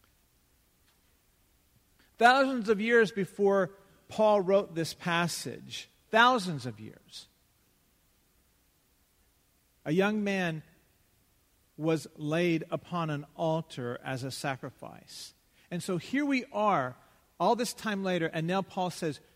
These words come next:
"You, you lay yourself upon that altar as a sacrifice." And what does that mean to us? Well,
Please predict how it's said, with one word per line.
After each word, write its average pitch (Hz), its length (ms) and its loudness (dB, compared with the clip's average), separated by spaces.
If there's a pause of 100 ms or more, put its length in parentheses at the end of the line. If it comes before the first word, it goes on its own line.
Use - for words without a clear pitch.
"You, 180 460 -2 (600)
you 339 380 4
lay 294 140 6
yourself 180 640 0
upon 160 300 -4
that 151 140 -2
altar 143 460 -6
as 135 160 -6
a 123 60 -14
sacrifice." - 880 -12 (1500)
And 190 160 0
what 240 140 2
does 285 140 -2
that 240 200 -4
mean 226 200 -2
to 214 160 -8
us? - 480 -6 (1200)
Well, 196 380 4